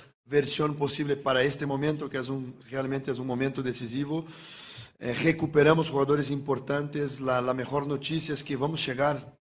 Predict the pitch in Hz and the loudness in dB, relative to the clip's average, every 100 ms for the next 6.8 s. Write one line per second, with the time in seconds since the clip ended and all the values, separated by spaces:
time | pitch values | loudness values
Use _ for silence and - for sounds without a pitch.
0 | _ 160 147 151 156 151 143 - 131 131 | _ -6 -2 2 2 0 -4 -4 -4 -4
1 | 127 131 117 139 147 156 151 143 156 156 | -6 -4 -4 -2 -2 -2 -4 -2 0 2
2 | 151 139 151 147 156 139 - - _ _ | 2 2 0 0 -2 -4 -10 -20 _ _
3 | _ 117 120 120 120 147 160 139 135 123 | _ -2 0 0 0 6 6 6 4 0
4 | 117 135 - 139 143 151 151 143 117 - | -2 -2 -2 -2 0 0 2 2 2 -2
5 | 160 160 139 151 156 139 123 131 156 147 | -6 -2 -2 0 0 -2 -4 -4 -2 -2
6 | 139 147 131 135 147 147 147 | -2 0 2 4 4 2 -2